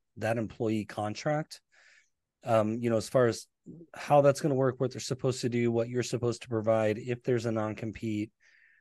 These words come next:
right, intellectual property protection, things like that. I mean, I can imagine it can be very easy to just skip right over that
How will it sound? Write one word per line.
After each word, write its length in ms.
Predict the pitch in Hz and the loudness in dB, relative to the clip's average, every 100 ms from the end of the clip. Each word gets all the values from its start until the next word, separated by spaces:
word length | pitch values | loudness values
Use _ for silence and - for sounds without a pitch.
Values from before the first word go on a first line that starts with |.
| - | -2
right, 220 | 113 107 104 | 2 2 -2
intellectual 720 | 123 117 127 117 - 113 104 - | -8 -2 2 2 0 -4 -4 -4
property 580 | 123 117 120 113 110 107 | -2 0 0 0 2 0
protection, 500 | 117 113 104 - 107 | -4 -4 -4 -4 -4
things 160 | 160 | -2
like 140 | 139 110 | -2 2
that. 320 | 120 110 110 - | 2 2 0 -4
I 60 | |
mean, 260 | 113 110 104 - - - _ _ _ _ _ - - _ - | -4 -4 -6 -12 -20 -20 _ _ _ _ _ -20 -20 _ 0
I 120 | 143 | 0
can 180 | - 160 | 2 2
imagine 720 | 135 127 127 127 120 110 113 _ _ - | 4 4 4 2 2 0 -6 _ _ -6
it 120 | 123 | -4
can 120 | 135 | -2
be 120 | 113 | -2
very 240 | 113 120 117 | 2 2 2
easy 260 | 117 113 | -2 -4
to 80 | 104 | -4
just 280 | 101 98 - | -4 -6 -6
skip 300 | - 123 - | -4 -6 -2
right 200 | 107 104 | -2 0
over 240 | 104 101 | 0 -2
that 320 | 98 95 95 | -4 -4 -4